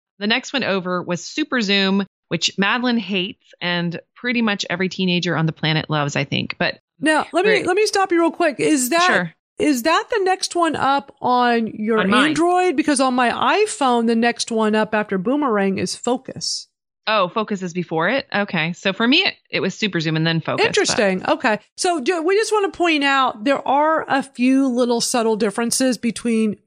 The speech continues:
Speaker 2: those of you on I O S, iPhone like me, and those on an Android like Cami. It's really interesting because most other apps, you don't really see differences, right? They're pretty much the same.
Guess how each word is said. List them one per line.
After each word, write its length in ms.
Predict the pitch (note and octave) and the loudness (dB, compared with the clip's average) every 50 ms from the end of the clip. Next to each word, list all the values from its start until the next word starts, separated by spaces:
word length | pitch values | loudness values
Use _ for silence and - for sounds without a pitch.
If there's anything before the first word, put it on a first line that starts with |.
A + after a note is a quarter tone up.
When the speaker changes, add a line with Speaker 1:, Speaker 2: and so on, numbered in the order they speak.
| _ _ _ | _ _ _
Speaker 2:
those 240 | F#3+ A3+ A3+ A3+ G#3 | 0 0 2 2 2
of 100 | A#3+ G#3 | 2 2
you 140 | G#3 A3+ G#3+ G#3 | 2 2 2 0
on 80 | G3+ - | 0 0
I 160 | - A3 G#3+ | 0 2 2
O 140 | G#3 G3+ G#3 | 2 2 2
S, 300 | G#3 G3+ G3+ G3 - - - _ | 2 2 0 0 -2 -8 -4 _
iPhone 420 | G3+ G#3 G#3+ - - G#3+ G#3 G3+ | 0 0 0 0 0 0 0 0
like 220 | G3+ G3+ G3 G3 - | 0 0 -2 -2 0
me, 300 | G#3+ A3 A3 G#3+ G3+ - _ _ _ _ - | 0 2 2 2 0 -4 _ _ _ _ 0
and 100 | G3+ G#3 | 2 4
those 180 | G#3+ G#3 F#3+ | 4 4 2
on 120 | G3+ G3 G3 | 2 0 0
an 60 | - | 0
Android 500 | - - G#3 G3+ G3+ F#3+ G#3 G3 G3 F#3+ | 0 0 0 0 2 2 2 2 2 2
like 180 | G3 F#3+ F#3+ | 0 -2 -2
Cami. 460 | - - - A3+ A3+ A3 G#3+ G3 F#3 - _ _ _ _ | -4 -4 -2 0 2 4 2 2 2 0 _ _ _ _
It's 180 | D4+ E4+ - | 0 2 4
really 280 | A4+ C5 C5 A#4 G#4+ A4 | 4 4 4 4 4 2
interesting 460 | A4+ A4 A#4 A4 - - D#4+ C#4+ C4+ | 2 2 0 0 2 0 0 0 0
because 420 | D#4+ D#4 D#4+ - E4 D#4+ D4+ - | 0 0 0 0 0 0 0 0
most 400 | C4+ C4+ C#4 E4 G#4+ - - - - | 0 0 2 2 2 0 -2 -4 -2
other 340 | - C#4+ D4 D#4 D4+ - - - | 0 0 0 0 -2 -2 -2 -2
apps, 540 | G#3 G#3 G#3+ C#4+ F#4 G4 - - - - - _ _ - | 0 2 2 2 2 0 0 -2 -2 -4 -8 _ _ 0
you 80 | C4+ C#4+ | 2 2
don't 160 | E4 E4 D#4 | 2 2 2
really 220 | E4 E4 D4+ C#4+ | 2 2 2 2
see 640 | A3+ - - - C#4 C4+ C4 B3 A3 G#3 G3 F#3+ - _ _ _ _ _ _ - F#3 | 2 2 2 2 2 2 4 2 2 0 -2 -6 -10 _ _ _ _ _ _ -14 -6
differences, 680 | F3+ B3+ C4+ - B3 G3+ - - - - E3+ - - | -4 -4 -2 0 -2 -2 -2 -4 -6 -6 -8 -6 -2
right? 240 | F#3+ F#3+ F#3+ G3+ G#3+ | 0 0 2 2 2
They're 140 | A3 A3+ G#3 | 2 2 0
pretty 240 | F3 - - C4 C#4 | 0 0 0 0 2
much 200 | C4+ A#3+ B3 - | 2 0 0 0
the 80 | - G3+ | 0 0
same. 420 | - - - B3+ B3+ A#3+ G#3+ G3 | 0 2 2 2 4 4 4 2